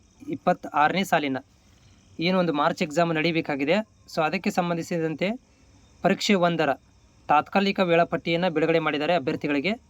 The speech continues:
ಯಾರೆಲ್ಲ ಅಭ್ಯರ್ಥಿಗಳು ಎಸ್ ಎಸ್ ಎಲ್ ಸಿ ಮತ್ತು ಪಿ ಯು ಸಿಯಲ್ಲಿ ಓದ್ತಾ ಇದ್ದೀರಿ, ಅವರುಗಳಿಗೆ ಇದೊಂದು ತಾತ್ಕಾಲಿಕ ವೇಳಾಪಟ್ಟಿಯನ್ನು ಬಿಡುಗಡೆ ಮಾಡಿರುವಂಥದ್ದು. ಅಭ್ಯರ್ಥಿಗಳು ಇದನ್ನು ನೀವು ನೋಡಿಕೊಂಡು ಇನ್ನೇ ಸ್ಟ-, ಸ್ಟಡಿ ಮಾಡಲಿಕ್ಕೆ ಆರಂಭ ಮಾಡಬೇಕು. So ಇಲ್ಲಿ ನೋಡ್ತಾ ಇದ್ದೀರಿ, ಇಪ್ಪತ್ತೆಂಟು ಎರಡು ಎರಡು ಸಾವಿರದ ಇಪ್ಪತ್ತಾರರಿಂದ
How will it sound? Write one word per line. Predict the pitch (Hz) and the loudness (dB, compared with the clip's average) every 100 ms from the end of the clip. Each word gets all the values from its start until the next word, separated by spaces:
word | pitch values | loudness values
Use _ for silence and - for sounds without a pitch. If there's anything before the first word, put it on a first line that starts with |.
| - | -4
ಯಾರೆಲ್ಲ | 151 160 165 | 0 0 0
ಅಭ್ಯರ್ಥಿಗಳು | 139 165 156 165 | -2 -4 -2 -2
ಎಸ್ | 160 143 | -2 -6
ಎಸ್ | 175 | -4
ಎಲ್ | 202 160 | -6 -4
ಸಿ | |
ಮತ್ತು | 180 170 202 | -6 -6 -8
ಪಿ | - | -4
ಯು | 175 | -4
ಸಿಯಲ್ಲಿ | 165 175 160 | -2 -2 -2
ಓದ್ತಾ | 151 143 | -4 -2
ಇದ್ದೀರಿ, | 147 139 196 - _ - - | -2 0 -2 -6 _ -16 0
ಅವರುಗಳಿಗೆ | 175 190 165 160 | 2 2 0 -2
ಇದೊಂದು | 180 180 | -4 -2
ತಾತ್ಕಾಲಿಕ | 156 143 156 160 165 226 254 _ _ _ _ | -2 -2 -6 -6 -2 -2 -2 _ _ _ _
ವೇಳಾಪಟ್ಟಿಯನ್ನು | 160 170 170 143 165 160 | 0 2 2 -2 -2 -2
ಬಿಡುಗಡೆ | 151 165 | -2 0
ಮಾಡಿರುವಂಥದ್ದು. | 165 156 147 151 143 147 190 | 0 -2 -4 -6 -4 -2 -2
ಅಭ್ಯರ್ಥಿಗಳು | 240 - 131 160 - 160 165 | -2 -2 0 -2 -2 0 0
ಇದನ್ನು | 147 156 | -2 -4
ನೀವು | 156 151 226 - _ - | -4 -2 -4 -6 _ -4
ನೋಡಿಕೊಂಡು | 165 175 - 165 185 | 0 0 0 -2 0
ಇನ್ನೇ | 190 165 165 _ - | 0 0 -4 _ -18
ಸ್ಟ-, | - 156 - | -6 -6 -6
ಸ್ಟಡಿ | - 180 185 | -6 -2 0
ಮಾಡಲಿಕ್ಕೆ | 170 147 151 | 0 -2 0
ಆರಂಭ | 185 156 | 0 2
ಮಾಡಬೇಕು. | 160 151 139 139 143 131 _ _ - - _ - | 0 -2 -2 -4 -4 -8 _ _ -20 -20 _ -10
So | - | -4
ಇಲ್ಲಿ | 185 175 | -2 0
ನೋಡ್ತಾ | 190 175 | 0 0
ಇದ್ದೀರಿ, | 160 175 202 | 0 0 -2
ಇಪ್ಪತ್ತೆಂಟು | 139 185 - 180 180 170 | -2 -4 -2 -4 -2 0
ಎರಡು | 160 180 165 | 0 2 0
ಎರಡು | 160 | 0
ಸಾವಿರದ | 170 165 | -2 -2
ಇಪ್ಪತ್ತಾರರಿಂದ | 160 - 165 160 147 147 147 | -4 -4 -2 0 0 -2 -2